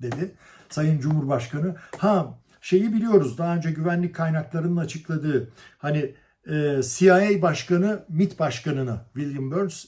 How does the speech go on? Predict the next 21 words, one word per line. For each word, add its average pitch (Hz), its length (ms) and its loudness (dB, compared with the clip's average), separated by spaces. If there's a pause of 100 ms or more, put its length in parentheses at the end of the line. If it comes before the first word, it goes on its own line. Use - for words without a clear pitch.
İbrahim 147 400 -6
Kalın'ı 135 400 -8
aramış. 143 540 -6 (360)
Ondan 165 340 -2
sonra 147 360 -6
da 202 160 0
işte - 440 -8
Hamas'la 160 480 -2
görüşme 139 420 -4
olmuş. 135 480 -4 (200)
Sonra 190 360 0
Hakan 160 340 0
Fidan 156 320 -4
Dışişleri 147 460 -8
Bakanı 131 340 -8
Katar'a 170 340 -2
gitti. 170 340 -4
Katar'da 151 440 -4
yaşıyor 123 340 -4
İsmail 123 480 -12
Haniye. 127 440 -8